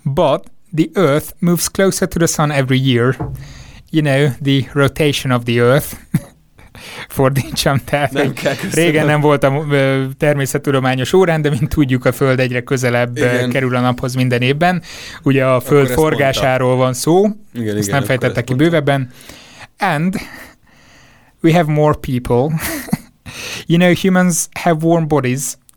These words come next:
Speaker 1: so is heat coming off? <laughs>
Speaker 2: Úristen.
Speaker 1: Things are changing, but I think we are, as a society, doing the best we can.
Speaker 2: Jézus.
Speaker 1: Tehát, hogy egyre többen vagyunk mi emberek, ö,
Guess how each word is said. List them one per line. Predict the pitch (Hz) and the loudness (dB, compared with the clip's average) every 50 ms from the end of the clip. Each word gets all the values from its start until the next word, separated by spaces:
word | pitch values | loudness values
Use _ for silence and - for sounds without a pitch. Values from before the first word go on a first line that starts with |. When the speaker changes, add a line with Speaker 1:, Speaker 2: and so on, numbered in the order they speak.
| _ _ | _ _
Speaker 1:
so | - - - 160 151 151 151 151 151 147 147 160 - | -6 -2 0 2 4 4 4 4 4 2 2 -2 -2
is | - 185 180 - - - | -2 0 0 0 2 2
heat | 180 165 - | 0 0 2
coming | - 175 170 175 165 | 0 0 2 4 4
off? | 139 127 135 - - - - _ - - - - - _ | 2 2 0 -2 -6 -12 -10 _ -8 -8 -8 -10 -20 _
<laughs> | - - - - _ _ _ - 143 139 135 | -20 -20 -20 -20 _ _ _ 0 2 2 4
Speaker 2:
Úristen. | 131 120 107 - - 110 101 92 92 - - - - | 4 2 0 -2 -2 -2 -4 -4 -6 -12 -18 -10 -2
Speaker 1:
Things | - 196 190 180 156 | 0 2 2 4 4
are | 180 175 165 | 4 2 2
changing, | - - - 180 175 170 156 131 135 135 139 143 139 | 0 0 -2 0 0 2 2 2 2 2 2 2 0
but | 131 135 135 135 135 | 2 2 2 2 0
I | - 160 147 - - | 0 -2 -2 -2 -2
think | - 165 165 156 - | -2 -2 -2 -2 0
we | - 165 170 160 143 | 2 2 4 4 4
are, | 143 143 143 147 - - - | 4 4 2 2 -2 -4 -6
as | 147 135 | -4 -2
a | 143 | -2
society, | 127 - - - - - 170 170 156 135 127 127 127 120 - - - _ _ _ _ _ _ | -2 0 0 -2 0 0 2 2 2 2 2 2 0 0 -4 -8 -20 _ _ _ _ _ _
doing | - 143 143 143 | 0 2 2 2
the | 135 135 | 2 0
best | 123 131 123 123 - - - - | 0 0 0 0 -2 -4 -6 -6
we | 131 120 | -6 -6
can. | 123 - - 127 123 117 117 117 113 113 - _ - - - - - - | -6 -4 -2 0 2 2 2 0 -2 -6 -10 _ -20 -20 -20 -18 -12 -8
Speaker 2:
Jézus. | 101 107 113 117 113 107 104 101 101 - | -6 -4 -2 -2 -2 -2 -4 -6 -8 -6
Speaker 1:
Tehát, | - 139 131 135 131 - | -2 0 2 2 0 0
hogy | - 139 139 147 | -2 -2 0 0
egyre | 147 139 143 135 | 0 0 0 0
többen | - 143 139 131 127 123 131 131 131 131 131 | 0 0 0 0 -2 -2 -2 -2 -2 -2 -2
vagyunk | 127 127 127 131 127 101 | -2 -2 -2 -2 -2 0
mi | 117 123 | 0 0
emberek, | 131 165 170 160 156 143 139 135 135 127 - - - | 0 2 2 2 2 2 2 2 2 0 -2 -4 -4
ö, | 143 131 127 127 127 127 127 127 123 | -2 0 2 2 2 2 2 2 2